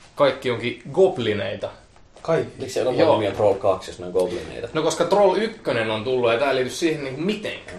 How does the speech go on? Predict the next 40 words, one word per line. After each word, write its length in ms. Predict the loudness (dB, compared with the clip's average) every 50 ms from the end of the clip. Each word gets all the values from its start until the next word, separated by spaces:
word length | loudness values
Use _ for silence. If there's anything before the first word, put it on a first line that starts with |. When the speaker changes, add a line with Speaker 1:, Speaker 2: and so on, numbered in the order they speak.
| -10
Speaker 3:
Mm. 280 | -10 -10 -8 -10 -8 -8
Speaker 1:
Ja 60 | -8
sit 160 | -6 -6 -2
vaan 140 | 0 2 4
ratsastettiin 680 | 4 2 2 0 -4 -8 -10 -12 -16 -12 -10 -8 -4
sillä, 240 | -4 -4 -2 -2 -4
se 60 | -4
tuli 240 | -4 -4 -6 -6 -6 -12 -16 -18 -14 -10
viisi 220 | -6 -6 -6 -4
vuotta 180 | -4 -6 -4 -4
myöhemmin. 260 | -2 -2 -2 -2 -2 -6 -6
Speaker 3:
Koska 120 | -8 -6 -2
Troll 280 | 4 4 4 6 6
ykkösen 440 | 4 4 2 0 -2 2 2 2 4
Speaker 1:
Ja, 80 | 6 4
Speaker 3:
nimellä 200 | 4 4 4 4
Speaker 1:
ja 140 | 4 6 6
Speaker 3:
on 100 | 6 6
Speaker 1:
sen 220 | 4 4 4 4 6 6 6
Speaker 3:
<laughs> 100 | 6 6
Speaker 1:
kaupungin, 460 | 6 6 6 6 8 6 6 6 6 6
Speaker 3:
ratsastettu. 260 | 4 4 4 4 6
Speaker 1:
kaupungin 420 | 8 8 6 6 2 0 0 0
nimikin 440 | 0 2 2 2 2 2 2 4 4
on 120 | 4 4
vielä 300 | 4 4 6 6 4 2
Nilbog. 880 | 0 -2 -2 0 0 0 -2 -2 -4 -10 -16 -4 0 0 0 0 0 -6 -12 -18 -20 _ _ -20 -20 _ _ -20 -20 -20 -20 -20 _ _ _ -18
Speaker 2:
Oo. 580 | -16 -14 -10 -10 -8 -8 -8 -8 -8 -8 -8 -6
Speaker 1:
Koska 300 | -6 -6 0 0 0 0
kaupungin 340 | 2 2 2 2 2 0 -2
nimi 160 | -2 0 2
ei 140 | 2 2 4
voisi 220 | 2 2 0 0 0
olla 220 | -2 -2 -4 -6 -12 -20 _ _ -12 -6
Lord. 280 | -4 0 0 0 0 0 -6 -10 -12 -14 -14 -14 -18 -20 -20 -20 -20 -20 -20 -20 -20 -20 -20 _ _ -20 -20 -20 _ _ -20 _ _ -20 -20 _ -12 _
Päinvastoin 500 | -2 0 0 0 -4 -6 -10 -12 -14 -16
kuin 100 | -14 -4
Goblin 480 | -2 -2 -2 -2 -4 -10 -14 -14 -16 -20 -20 -20 -20 -20 -20 -16
Nilbog. 220 | -12 -10 -6 -6
Speaker 3:
Joo. 160 | -4 -4 -6